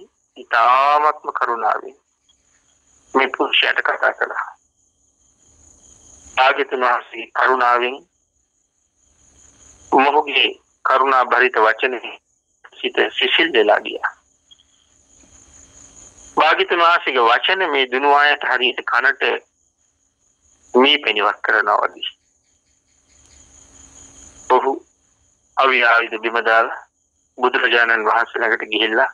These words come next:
වැඳගත්තා. තමන් මහත් අපරාධයක් කරන්න හදපු බව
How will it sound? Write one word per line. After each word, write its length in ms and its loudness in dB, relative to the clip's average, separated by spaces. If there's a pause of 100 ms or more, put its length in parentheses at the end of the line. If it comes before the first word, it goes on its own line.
(600)
වැඳගත්තා. 720 -2 (1900)
තමන් 360 2
මහත් 280 0 (100)
අපරාධයක් 720 2
කරන්න 320 -2
හදපු 360 -2
බව 200 4